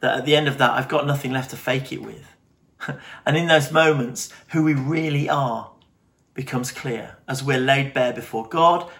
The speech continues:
before the people around us, and even before our own selves. And we're forced, whether we chose or not to, to take a long, hard look at our character. And that in turn creates an amazing opportunity, if we choose to go with it,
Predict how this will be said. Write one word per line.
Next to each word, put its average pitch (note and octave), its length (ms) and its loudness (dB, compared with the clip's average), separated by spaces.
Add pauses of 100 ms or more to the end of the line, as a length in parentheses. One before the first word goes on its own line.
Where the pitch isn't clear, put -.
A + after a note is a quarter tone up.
before B2+ 260 -6
the A#2+ 100 -8
people C3+ 300 -8
around B2+ 380 0
us, B2+ 240 -10
and C3 100 -6
even B2 200 -6
before A#2+ 280 -4
our A2 220 -2
own A#2 80 -10
selves. A#2 520 -12 (320)
And C3 140 0
we're C3 100 0
forced, C#3+ 520 0
whether B2 160 2
we A#2 100 -4
chose D3 460 0
or B2+ 120 -4
not D#3+ 300 -2
to, G2 300 -10 (400)
to - 100 -12
take B2 220 -6
a A#2 40 -6
long, C3 280 -4
hard B2 280 -6
look G#2+ 200 -12
at - 80 -14
our C3 80 -12
character. - 600 -12 (580)
And D3+ 160 -4
that F3 160 0
in F3 80 -4
turn C#3 260 -2
creates C#3 380 0
an C#3+ 80 -4
amazing C#3+ 500 0
opportunity, C#3 720 -4
if A2+ 140 -8
we C3 80 -6
choose D3 300 -4
to D3+ 100 -10
go D3 240 2
with A#2+ 160 -2
it, - 220 -14